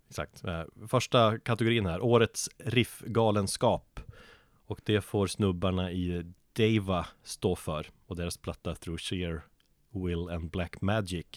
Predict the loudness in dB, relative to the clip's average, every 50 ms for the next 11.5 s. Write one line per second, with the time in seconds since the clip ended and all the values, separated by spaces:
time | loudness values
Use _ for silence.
0 | -20 _ _ -4 -2 -2 -2 -2 -4 -8 _ -4 -4 -2 -2 -6 -6 0 0 0
1 | 0 0 -4 -10 _ -20 -20 -20 _ _ _ _ _ -12 -12 -10 -10 -8 -8 -8
2 | -8 -10 -10 -12 -16 -18 _ -20 -20 -20 -18 -18 -18 -20 -20 -20 -16 _ -12 -10
3 | -10 -10 -10 -12 -14 _ _ _ _ _ _ _ _ _ _ _ -10 -8 2 4
4 | 4 6 6 2 0 0 -2 0 2 2 4 4 4 4 2 2 2 2 4 4
5 | 2 2 4 4 2 2 0 -2 -2 -2 0 0 0 0 -4 _ -8 -4 0 0
6 | 2 2 0 0 -2 -6 -10 -10 -6 -4 -2 0 0 0 0 -2 -2 0 0 -2
7 | -2 -4 -6 -10 -8 -6 -4 -2 -2 -2 -2 -2 -2 -2 -2 -4 -4 -4 -4 -6
8 | -6 -10 -6 -6 -6 -6 -6 -10 -14 -10 -8 -8 -6 -6 -8 -8 -4 -2 0 0
9 | 2 0 0 -2 -2 -2 -2 -4 -4 -4 -4 -8 -10 _ _ _ _ _ _ _
10 | _ _ _ _ -6 -6 -6 -6 -6 -8 -6 -4 -6 -6 -6 -8 -14 _ _ _
11 | _ _ _ _ -4 -2 -2 0 0 -2